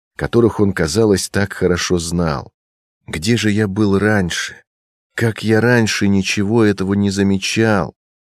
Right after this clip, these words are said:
Почему ходил около него как монашек, как служка монастырский? Прислушивался ко всем этим премудростям сельского грамотея? Ну, берегись теперь, грамотей!»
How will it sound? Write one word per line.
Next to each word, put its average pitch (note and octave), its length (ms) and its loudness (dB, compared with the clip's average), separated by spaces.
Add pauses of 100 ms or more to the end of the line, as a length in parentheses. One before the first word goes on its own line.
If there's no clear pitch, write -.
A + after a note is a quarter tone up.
Почему C#3 440 0
ходил A2+ 460 0
около G2+ 320 2
него F#2+ 320 0
как F2 240 -6
монашек, G2 840 -2 (340)
как F2+ 200 -4
служка A#2 680 0
монастырский? G2+ 920 -2 (680)
Прислушивался A2 840 0
ко G2+ 140 0
всем A2+ 380 0
этим G#2+ 300 0
премудростям G2+ 880 0
сельского G2 600 0
грамотея? F#2 840 -2 (460)
Ну, F#2 280 -2
берегись E2 680 -2
теперь, D2 560 -8 (360)
грамотей!» D2+ 1080 -6